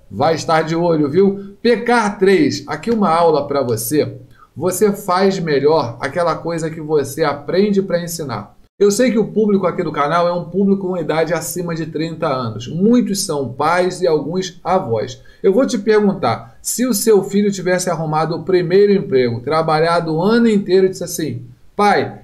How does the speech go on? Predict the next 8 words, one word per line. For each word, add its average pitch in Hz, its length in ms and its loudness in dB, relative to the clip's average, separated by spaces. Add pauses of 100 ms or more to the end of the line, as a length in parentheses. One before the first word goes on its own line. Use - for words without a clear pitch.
eu 170 100 -4
juntei 180 380 2
uma 185 260 4
grana, 175 380 0
vou 170 140 -4
comprar 170 420 -2
uma 180 240 0
ação. 131 480 -6